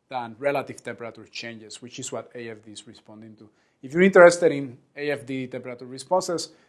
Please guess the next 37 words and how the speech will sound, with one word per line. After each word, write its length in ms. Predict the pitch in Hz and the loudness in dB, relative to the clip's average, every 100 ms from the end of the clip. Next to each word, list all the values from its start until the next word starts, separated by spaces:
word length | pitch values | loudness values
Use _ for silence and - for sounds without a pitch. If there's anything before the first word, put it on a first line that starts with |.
| _ - | _ -10
I 100 | 131 | -6
suggest 680 | 143 127 123 120 - - | -6 -4 -4 -6 -8 -12
looking 500 | 127 123 120 127 120 123 _ _ _ _ | -16 -16 -16 -18 -18 -20 _ _ _ _
at 220 | 123 120 | -8 -6
Pialis 280 | 135 131 135 | -8 -8 -8
and 100 | 127 | -10
Gupta's 420 | 117 - 117 - | -12 -16 -16 -14
recent, 420 | 120 117 123 113 - _ _ _ _ - | -12 -12 -12 -14 -20 _ _ _ _ -8
uh, 220 | 120 113 | -4 -4
work 300 | 113 147 156 | -4 -4 -4
and 120 | 127 113 | -8 -12
also 420 | 117 - 120 120 | -10 -8 -8 -8
a 240 | 113 110 | -8 -10
number 260 | 110 131 135 | -12 -14 -12
of 140 | 120 | -8
other 200 | 127 117 | -8 -8
labs 240 | 113 110 - | -8 -10 -10
that 100 | 113 | -12
I 60 | |
have 200 | 98 110 | -14 -14
cited 360 | - 131 120 117 | -10 -8 -8 -12
here 280 | 107 107 98 _ _ _ _ _ _ _ _ - | -16 -20 -20 _ _ _ _ _ _ _ _ -6
that 260 | 135 127 - | -4 -4 -4
talk 180 | 131 | -2
about 240 | 131 120 113 | -2 -6 -10
the 80 | 113 | -12
molecular 400 | 113 113 123 117 | -16 -16 -16 -18
mechanisms 580 | 120 113 107 107 104 - | -18 -18 -16 -16 -14 -16
that 100 | 110 | -16
they 80 | |
have 180 | 110 117 | -14 -14
identified 680 | 113 165 185 156 135 120 117 | 0 0 2 -2 -2 -4 -6
in 80 | 113 | -12
the 80 | 110 | -12
past 260 | 113 110 | -10 -10
twenty 200 | - 113 | -14 -18
years 360 | 107 107 101 | -18 -20 -20